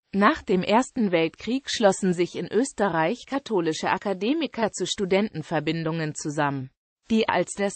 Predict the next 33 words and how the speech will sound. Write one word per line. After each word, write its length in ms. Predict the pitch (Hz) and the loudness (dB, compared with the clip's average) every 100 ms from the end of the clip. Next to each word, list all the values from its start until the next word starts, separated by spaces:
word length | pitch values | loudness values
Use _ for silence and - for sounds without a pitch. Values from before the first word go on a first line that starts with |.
| - | -6
fünfte 560 | - 302 - - 233 | 0 0 0 -4 -4
Prinzip 520 | 240 185 185 - 240 - | -2 -2 -2 -2 -4 0
eine 180 | 214 196 | 0 2
besondere 540 | 180 180 240 285 285 | 0 2 2 2 0
Verbundenheit 840 | - 262 196 185 175 175 175 233 | 0 0 4 2 2 -2 -2 -2
mit 160 | 180 - | -4 -2
dem 200 | 196 190 | 0 0
Haus 260 | 226 285 - | 0 -2 0
Habsburg 680 | 190 196 - - 160 156 - | 0 -2 -6 -2 0 0 -8
pflegten 560 | 202 269 - 254 269 | -2 -2 -2 0 0
und 220 | - 269 | 0 -2
zu 120 | - 285 | 0 -4
pflegen. 580 | - 285 220 160 139 - _ _ - | 0 2 2 0 -6 -10 _ _ -2
Es 160 | 220 - | 0 2
sind 260 | 247 - | -2 -2
nicht 320 | 196 285 - | -2 -2 -4
schlagende 480 | - 233 180 190 190 | -2 2 2 4 0
Verbindungen 680 | - 170 170 180 180 202 240 | 0 0 2 4 4 2 0
in 160 | - 170 | -2 -6
starkem 520 | - 180 240 - 302 | -2 0 2 0 -2
Gegensatz 640 | 226 185 185 190 196 - | 0 0 0 0 -2 -4
zu 180 | - 254 | -6 -2
deutschen 380 | 196 160 - 185 | 2 2 0 -4
nationalen 640 | 180 - 214 196 156 160 | -4 -2 -2 0 0 -2
Korporationen. 1080 | - 190 - 214 233 254 - 247 196 139 127 - _ _ - | -2 -4 0 0 0 -2 0 2 2 -2 -8 -14 _ _ -10
Sie 180 | 208 185 | -6 -2
sind 240 | 185 - | -2 0
im 120 | 175 | 0
Akademischen 800 | 180 - 165 180 226 277 - 180 | -2 -4 -2 0 0 0 -2 -4
Bund 260 | 160 160 156 | -2 -4 -4
katholisch-österreichischer 1500 | 202 175 - 165 165 - 240 277 - 220 175 170 185 - 262 | -6 -6 -2 0 2 0 0 -2 -2 0 0 -2 -6 -2 2
Landsmannschaften 1040 | 262 262 220 - 180 170 - 170 - 165 | 2 2 -2 -4 -4 -4 -4 -4 -4 -4
organisiert. 840 | 139 156 147 147 135 143 131 - | -2 0 -2 -2 -2 -4 -4 -10